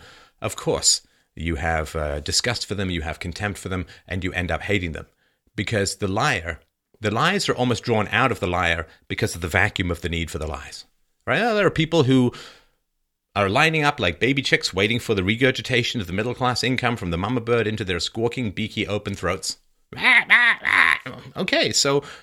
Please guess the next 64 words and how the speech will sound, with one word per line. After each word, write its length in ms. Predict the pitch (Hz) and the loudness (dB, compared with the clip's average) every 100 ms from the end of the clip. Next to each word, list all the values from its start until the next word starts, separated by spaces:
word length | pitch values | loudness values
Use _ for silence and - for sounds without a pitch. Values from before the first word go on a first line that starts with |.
| _ | _
people 240 | 147 160 | 2 4
are 40 | 151 | 2
dependent 400 | 147 131 143 113 | 0 -2 0 0
on 100 | 131 | 0
the 60 | |
government. 420 | 127 104 92 101 101 | 4 2 2 -4 -4
They've 180 | 95 | -2
made 240 | 98 98 90 | 0 0 0
terrible 320 | 104 117 135 | -2 -2 0
life 200 | 120 117 | 0 -2
decisions. 560 | 113 - 110 - 104 - | -2 0 0 0 -4 -2
They've 180 | 92 | -4
had 200 | 82 82 | -2 -4
four 280 | - 87 101 | -4 -4 0
guys, 420 | 101 104 110 107 - - - _ | 2 2 0 -4 -10 -16 -20 _
ha-, 160 | - 87 | -6 -2
father 320 | - 101 101 | 2 2 2
four 260 | - 95 107 | -2 0 0
of 80 | |
their 160 | - 117 | 2 2
children, 440 | - 101 98 104 | 2 0 2 -2
and 240 | 87 76 73 | -2 -4 -8
three 280 | - 80 95 | -10 -4 -2
of 80 | |
those 160 | 98 101 | 0 0
guys 260 | 101 107 104 | 4 4 2
are 60 | |
now 180 | 104 113 | 0 0
in 80 | 120 | 0
jail 320 | 90 95 104 | 2 2 2
or 60 | 85 | -2
whatever's 320 | 73 85 90 | -2 -2 -2
going 240 | 113 120 | -2 -2
on. 220 | 101 107 | -2 -2
They've, 160 | 101 78 - - - | -2 -4 -8 -14 -8
they've 140 | 90 | -4
got 160 | 87 85 | -4 -4
crappy 340 | 95 101 117 | -4 0 0
degrees. 560 | 113 104 101 107 104 - | 0 0 0 2 0 -2
They've 180 | 87 | -4
got, 320 | 80 85 82 - - - - | -2 -2 -4 -8 -20 -14 -6
uh, 160 | 85 | -2
no 200 | 87 101 | 0 2
self-discipline. 720 | 117 117 110 123 113 104 104 | 2 0 0 -2 -2 -2 -2
They 120 | 104 85 | -2 -4
didn't 160 | 85 | -2
get 120 | 104 | 0
a 60 | 110 | 0
job 420 | 104 98 98 92 - - | 0 0 0 -2 -8 -10
when 140 | - 98 | -2 0
they 80 | 98 | 2
were 60 | |
younger 340 | 95 90 98 95 | 2 0 0 -2
and 100 | 92 | -2
get 140 | 95 | -4
themselves 320 | 101 - 101 | -4 -2 -2
prepared 380 | - 110 104 104 | -4 -6 -2 -2
for 60 | - | -2
the 80 | 113 | -4
workforce. 440 | 92 85 95 85 | -4 -4 -4 -4
They're 160 | 80 104 | -2 -2
entitled. 460 | 123 104 101 107 | -2 -2 -2 -4
They're 140 | 113 113 | -4 -2
lazy. 280 | 90 92 | -2 -4